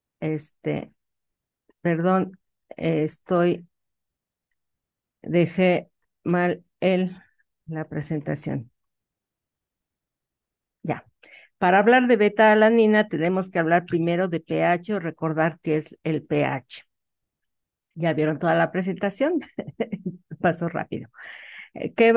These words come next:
qué es el P H? Si se acuerdan, bueno, el P H, eh, se define como la concentración de iones hidro-, de hidrógeno,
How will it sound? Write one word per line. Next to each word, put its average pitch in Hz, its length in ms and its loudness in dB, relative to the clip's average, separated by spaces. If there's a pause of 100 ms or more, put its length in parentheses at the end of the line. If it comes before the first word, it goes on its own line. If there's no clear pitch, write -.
(180)
qué 277 160 6
es 294 120 2
el 233 160 4
P 190 160 4
H? 185 280 4
Si 175 140 -8
se 156 100 -4
acuerdan, 190 420 0
bueno, 165 220 0
el 165 100 -4
P 202 160 2
H, 202 540 0
eh, 160 200 -4
se 156 200 -2
define 175 340 -2
como 190 220 -2
la 151 160 0
concentración 156 840 -4
de 180 80 2
iones 160 540 0
hidro-, 170 380 -2
de 160 340 0
hidrógeno, 190 800 -2